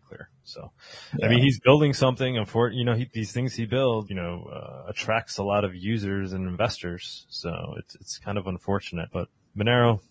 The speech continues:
Speaker 1: marches on, marches on.
Speaker 2: Yeah. Whoa, epic. <laughs> Whoa. <laughs> Thank you. <laughs> Wow. It's, it's, it's crazy,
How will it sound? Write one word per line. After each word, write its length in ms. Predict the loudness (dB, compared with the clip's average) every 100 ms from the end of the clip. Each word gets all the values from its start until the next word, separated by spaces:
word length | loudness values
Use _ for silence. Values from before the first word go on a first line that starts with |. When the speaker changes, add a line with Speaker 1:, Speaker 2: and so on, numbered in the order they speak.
| -2
Speaker 1:
marches 380 | 0 2 2 2
on, 220 | 2 -2 _ _ _ -2
marches 320 | -2 -2 -2
on. 200 | -2 -2 _ _ _ _ _ _ _ _ _ _ _ -20 _ _
Speaker 2:
Yeah. 380 | 0 4 4 2 -2
Whoa, 320 | 8 10 10 10
epic. 380 | 10 12 8 6 -6 -8
<laughs> 180 | -10 6
Whoa. 460 | 10 12 12 12 8 4 4 -6
<laughs> 120 | _ 4
Thank 280 | 8 8 6
you. 160 | 2 4 0 0 -20 _ _ 2
<laughs> 280 | 2 2 -8 _ -20 -18 -18 -16 -2
Wow. 300 | 0 0 -4 -18 _
It's, 320 | -4 -4 -6 -4
it's, 260 | -6 -6
it's 140 | -8 -10
crazy, 420 | -8 -8 -10